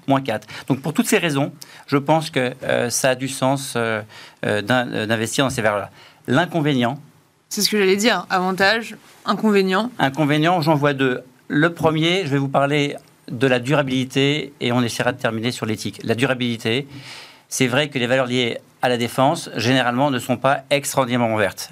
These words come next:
Speaker 1: Euh, néanmoins,
Speaker 2: Mm.
Speaker 1: euh, je souhaitais, euh, souligner que l'État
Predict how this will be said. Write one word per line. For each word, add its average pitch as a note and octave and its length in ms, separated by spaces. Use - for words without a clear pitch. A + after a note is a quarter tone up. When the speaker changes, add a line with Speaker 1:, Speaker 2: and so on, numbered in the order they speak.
Speaker 1:
Euh, C#2 160
néanmoins, C3+ 560
Speaker 2:
Mm. G3+ 120
Speaker 1:
euh, - 220
je A#2 180
souhaitais, C3+ 680
euh, - 20
souligner C3+ 520
que A2 220
l'État C3+ 440